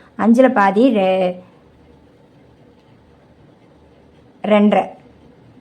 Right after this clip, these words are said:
அஞ்சுல பாதி ரெண்டரை. அந்த ரெண்டு இன்ச் கிட்ட ஒரு ரெண்டரை கிட்ட ஒரு மார்க் பண்ணிக்கிறேன்.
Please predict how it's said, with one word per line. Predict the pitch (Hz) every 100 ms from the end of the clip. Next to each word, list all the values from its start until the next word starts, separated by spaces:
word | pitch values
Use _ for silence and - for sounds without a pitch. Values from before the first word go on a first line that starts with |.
| _ - - - _ _ _ _
அஞ்சுல | - 220 240 233
பாதி | 202 190
ரெண்டரை. | 254 196 185 175
அந்த | - 208
ரெண்டு | 202 214 240
இன்ச் | 233 226
கிட்ட | - 190 233
ஒரு | 226 202
ரெண்டரை | 196 214 240
கிட்ட | 208 247
ஒரு | 233
மார்க் | 202 180 -
பண்ணிக்கிறேன். | 175 165 175 196